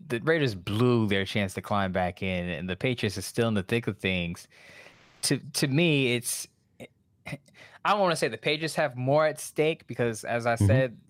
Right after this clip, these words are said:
Speaker 1: you know, the Raiders are looking ahead to see who, who stays for next year, but I, I'm really interested to see how the energy with the Raiders goes in, in that game. Are, you know, are there s-, top players that, I don't know if Davante Adams will bring his all, Josh Jacobs, but the other guys that are on the fringe,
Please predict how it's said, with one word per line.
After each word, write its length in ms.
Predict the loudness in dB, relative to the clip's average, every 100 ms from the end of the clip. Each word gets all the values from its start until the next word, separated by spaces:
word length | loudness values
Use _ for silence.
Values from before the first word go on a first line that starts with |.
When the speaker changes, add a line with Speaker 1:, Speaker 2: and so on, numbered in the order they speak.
| -18
Speaker 1:
you 100 | -10
know, 140 | -8
the 80 | -4
Raiders 240 | -2 0
are 60 | 0
looking 320 | -2 -2 -4
ahead 260 | -2 -2 -2
to 80 | -6
see 200 | -8 -8
who, 360 | -6 -6 -8 -4
who 160 | -2
stays 340 | -2 -2 -2 -4
for 100 | -4
next 300 | -4 -4 -2
year, 200 | 0 -2
but 400 | 0 2 2 -2 _ _ _ _ _ _ _ _ _ _ -2
I, 160 | 0 2
I'm 180 | 2 4
really 220 | 4 6
interested 260 | 4 2 -4
to 60 |
see 220 | -2 0
how 380 | 0 0 2 2
the 200 | 0 -6
energy 640 | -4 -2 -2 -2 -2 -4 -6 _
with 120 | -12 -8
the 80 |
Raiders 420 | -4 -2 -2 -6 -8
goes 380 | -6 -6 -6
in, 120 | -8 -8
in 140 | -4 0
that 140 | 0 -2
game. 200 | -6 -2
Are, 260 | 0 0 -2 -12 -16 -8 0
you 80 | 2
know, 60 |
are 220 | 4 4
there 120 | 4 2
s-, 120 | 0
top 380 | -4 -2 -2 0
players 300 | 2 2 0
that, 100 | -2
I 60 | 0
don't 120 | 0
know 80 | 0
if 40 | 0
Davante 340 | 0 -2 0
Adams 240 | -2 -2
will 80 | -2
bring 160 | -2 -2
his 140 | 0
all, 180 | 2 2
Josh 300 | 2 0 -2
Jacobs, 320 | -4 -4 -4 -4
but 180 | -4 0
the 100 | 2
other 140 | 2
guys 460 | 0 0 0 -4 -2
that 140 | 0 2
are 160 | 0
on 140 | -2 -4
the 60 |
fringe, 400 | -6 -4 -4 -6